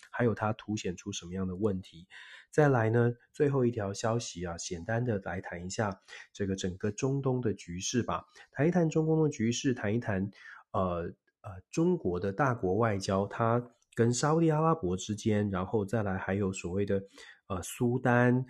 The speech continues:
我们把它整个来做一个国际局势的一个，嗯，我自己的观察啦，纷纷扰扰啊，包括了像是巴西啊，怎么跟中国走得这么近，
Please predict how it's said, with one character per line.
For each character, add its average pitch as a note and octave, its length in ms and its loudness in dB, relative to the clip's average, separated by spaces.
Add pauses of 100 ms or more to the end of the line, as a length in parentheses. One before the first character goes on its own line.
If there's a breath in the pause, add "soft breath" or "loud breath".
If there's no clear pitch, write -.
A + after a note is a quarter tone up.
(140 loud breath)
我 A2 100 2
们 B2+ 100 6
把 A#2 140 6
它 C3 120 4
整 F2+ 320 0
个 G#2+ 160 0
来 F#2+ 240 -2
做 G#2 260 0
一 G2 40 -2
个 G2 120 -2
国 F#2 200 -6
际 G2+ 200 -6
局 F#2 180 -10
势 F#2+ 240 -6
的 F#2 80 -4
一 F2 80 -4
个， F2+ 220 -6 (480)
嗯， F#2+ 480 -2 (200)
我 G#2+ 180 -2
自 D3+ 120 -2
己 D3 80 -2
的 F#2+ 140 0
观 G#2 300 0
察 E2 240 -4
啦， E2 120 -6
纷 G#2 220 -6
纷 G2+ 200 -2
扰 E2+ 200 -4
扰 E2+ 140 -4
啊， - 220 -10
包 G#2+ 140 0
括 G#2 220 0
了 F#2+ 60 2
像 G2+ 160 -2
是 G#2 100 -4
巴 G#2+ 300 0
西 G#2+ 280 -4
啊， G#2 180 -2
怎 F2+ 120 -6
么 F2 120 -6
跟 G#2 220 -2
中 G#2+ 180 0
国 G2 140 2
走 F2+ 220 -4
得 F2 80 -4
这 B2 140 -2
么 A2 160 0
近， A#2+ 340 0